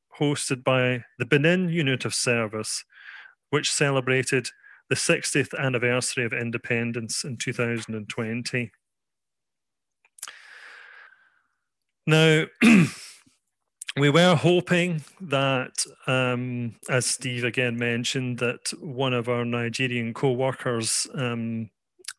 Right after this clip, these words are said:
Isakin Ogboro, uh, would be able to present. Uh, however, unfortunately, and this is one of the things that,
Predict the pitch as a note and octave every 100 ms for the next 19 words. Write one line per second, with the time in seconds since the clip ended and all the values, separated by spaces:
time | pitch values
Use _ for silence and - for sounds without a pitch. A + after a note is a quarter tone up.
0 | _ - C3 - - C3 A#2+ - C3 C3
1 | - C3 C3+ D#3 - - - - - -
2 | - C3 B2+ B2+ B2 B2+ - - D#3 A#2+
3 | C3 C3+ - B2+ B2+ B2 - A#2 A#2 B2
4 | B2 F3+ - - - _ _ _ _ _
5 | - B2+ B2 A#2+ A#2+ - - - - C#3+
6 | E3 D#3 C3+ D#3 D#3 D3+ - C#3+ D3 -
7 | - G3 D#3 C3 B2 A2+ - - - -
8 | C3+ C3+ - B2+ - C3+ B2+ A#2 A#2 C#3
9 | B2+ B2+ B2 A2+ C3 -